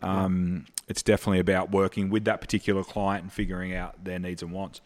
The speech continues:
Speaker 2: Yeah, well, this was a buy and build and sell
Speaker 1: Yeah.
Speaker 2: proposition for them. It's just a business transaction for them, and, and that's their approach.
Speaker 1: Yeah, hundred percent. Great work, Gav, and great work on Saturday. No doubt you'll be back with a buy soon enough. You'll, you'll get a W on the board.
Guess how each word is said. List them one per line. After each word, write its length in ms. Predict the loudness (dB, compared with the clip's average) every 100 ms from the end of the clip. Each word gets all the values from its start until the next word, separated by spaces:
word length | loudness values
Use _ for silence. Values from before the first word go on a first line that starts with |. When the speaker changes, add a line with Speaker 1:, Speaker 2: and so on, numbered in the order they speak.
| -20 -10
Speaker 2:
Yeah, 100 | -6
well, 80 | 2
this 140 | 2 4
was 120 | 0
a 60 |
buy 380 | 0 2 4 4
and 280 | 4 0 -4 -8 -4
build 300 | -2 -2 -6
and 140 | -8
sell 260 | -6 -6 -10 _ -10
Speaker 1:
Yeah. 180 | -4 -4
Speaker 2:
proposition 460 | -4 -6 -6 -8 -8
for 60 |
them. 140 | -6 -6
It's 100 | -8
just 160 | -8
a 40 | -6
business 300 | -8 -8 -12
transaction 500 | -12 -12 -14 -14 -16
for 120 | -12
them, 180 | -12 -10
and, 160 | -10
and 140 | -8 -8
that's 200 | -8 -8
their 140 | -8
approach. 380 | -8 -10 -12 -16 _ _ -6
Speaker 1:
Yeah, 180 | -4 -2
hundred 200 | -2 -2
percent. 440 | -2 0 -2 -2
Great 260 | 4 6 6
work, 320 | 6 4 4
Gav, 300 | 4 4 4
and 220 | 2 2 2
great 220 | 4 6
work 240 | 4 4
on 100 | 0 0
Saturday. 640 | 0 2 2 2 2 -2
No 180 | -2 2
doubt 180 | 2 2
you'll 120 | 2
be 120 | 0 0
back 360 | 0 -2 -2
with 100 | -2 -2
a 40 |
buy 420 | 0 2 2 2
soon 300 | 0 -2 0
enough. 420 | 2 2 0 -2 -12
You'll, 240 | -8 -4 0
you'll 140 | 0
get 160 | 2 2
a 40 |
W 380 | 4 4 6 4
on 100 | 4
the 60 | 2
board. 320 | 6 6